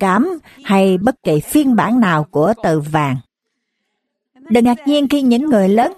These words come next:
tuổi vẫn có thể đi lại và nói chuyện. Và vân vân.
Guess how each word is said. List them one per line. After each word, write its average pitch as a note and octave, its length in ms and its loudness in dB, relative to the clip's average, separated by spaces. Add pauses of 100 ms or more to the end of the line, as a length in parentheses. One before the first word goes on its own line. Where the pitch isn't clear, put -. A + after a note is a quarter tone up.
tuổi G#3 240 0
vẫn G#3+ 280 -2
có E4 100 -2
thể F#3+ 360 -2 (120)
đi A3 240 2
lại F3 520 0
và D#3+ 420 -2
nói F#3 320 0 (120)
chuyện. D#3 260 0 (1400)
Và F#3+ 260 0
vân A3+ 220 0
vân. A3+ 340 0